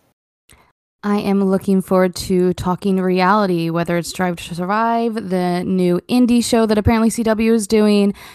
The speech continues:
anything like that, and discussing the ins and outs of the reality world. Uh, and I also, uh, looking forward to learning about all the other motorsports, especially with all of these lovely girls.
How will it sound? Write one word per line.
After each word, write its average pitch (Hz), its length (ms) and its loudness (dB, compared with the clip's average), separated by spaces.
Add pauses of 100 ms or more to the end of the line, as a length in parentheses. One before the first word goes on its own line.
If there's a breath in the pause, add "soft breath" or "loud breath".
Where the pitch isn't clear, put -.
(160 loud breath)
anything 190 320 0
like 180 240 -2
that, 185 300 2
and 185 100 -2
discussing 180 520 -2
the 185 120 -4
ins 196 240 0
and 190 180 -4
outs 190 380 0
of 196 240 -4
the 196 120 -6
reality 180 380 -2
world. 269 500 2 (540 loud breath)
Uh, 202 200 2
and 202 100 0
I 214 60 -2
also, 262 420 -4
uh, 247 140 -4
looking 233 280 -6
forward 247 200 -4
to 254 180 -2
learning 240 300 -2
about 233 240 0
all 220 180 0
the 226 320 -2
other 214 640 -2 (500)
motorsports, - 600 -2 (680)
especially 226 280 -6
with 233 80 -4
all 233 320 -2
of 240 80 -12
these 247 180 -8
lovely 254 220 -6
girls. 277 400 -10